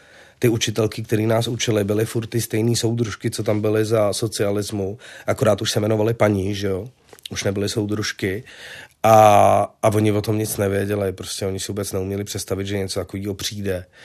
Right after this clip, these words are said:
A pak najednou si někdo uvědomil, že, že tady máme opravdu vlnu, která prostě přišla ne-, nejenom k nám, to přišlo do celé Evropy.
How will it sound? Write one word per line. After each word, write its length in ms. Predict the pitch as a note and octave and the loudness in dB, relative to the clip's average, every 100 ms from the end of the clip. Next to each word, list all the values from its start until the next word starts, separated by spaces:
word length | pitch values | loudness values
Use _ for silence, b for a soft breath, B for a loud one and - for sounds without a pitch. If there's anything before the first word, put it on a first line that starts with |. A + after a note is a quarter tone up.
| B B B | B B B
A 60 | G2 | 0
pak 220 | G#2+ F#2 | 0 2
najednou 680 | G#2 G2 G2 G#2+ G#2+ G2+ G2+ b b | 4 4 4 2 2 0 -4 b b
si 200 | - - | -4 2
někdo 260 | G#2+ F#2+ A2 | 2 2 0
uvědomil, 540 | G#2 G#2+ G2+ G2+ G#2+ | 0 0 2 4 2
že, 300 | G#2+ A2+ G#2 - | 4 4 4 2
že 180 | G2 G#2+ | -2 0
tady 220 | A2 G#2 | 2 2
máme 240 | G2+ G2+ | 4 2
opravdu 500 | G2+ G2+ G2+ G2 G2+ | 2 0 0 -2 0
vlnu, 580 | G#2+ G2 A2+ G#2+ G2 G2 | -2 4 4 6 4 0
která 360 | G2 - G2+ F#2+ | -2 -2 -2 -2
prostě 320 | G#2 - - | -4 -6 -6
přišla 480 | G2 A2 - G2+ G2+ | -6 -6 -2 0 0
ne-, 160 | G2+ | 0
nejenom 280 | G#2+ G#2+ A#2 | 0 0 0
k 80 | A2+ | 2
nám, 240 | G#2+ F#2+ | 2 2
to 60 | F#2 | -2
přišlo 240 | - - | -8 -6
do 120 | G2+ G2 | -6 -4
celé 280 | G#2 G#2 | -4 -2
Evropy. 500 | F#2+ G2 G2+ A2 F#2+ | -2 -2 -4 -2 -4